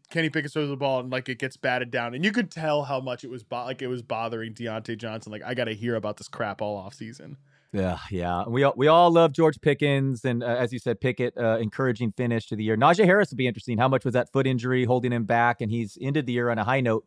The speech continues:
Speaker 2: for sure, despite the, uh, the, the lost fumble notwithstanding. So yeah, Pittsburgh going the, in the right direction. Obviously, so well coached, and when T J Watt is healthy, that defense is just, is so, so different. So, um,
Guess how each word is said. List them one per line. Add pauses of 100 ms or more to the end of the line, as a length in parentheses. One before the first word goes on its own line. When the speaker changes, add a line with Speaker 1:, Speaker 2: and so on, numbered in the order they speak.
Speaker 2:
for
sure,
despite
the,
uh, (380)
the,
the
lost
fumble
notwithstanding. (400)
So
yeah, (100)
Pittsburgh
going
the,
in
the
right
direction.
Obviously,
so
well
coached,
and
when
T
J
Watt
is
healthy,
that
defense
is
just,
is
so,
so
different.
So,
um,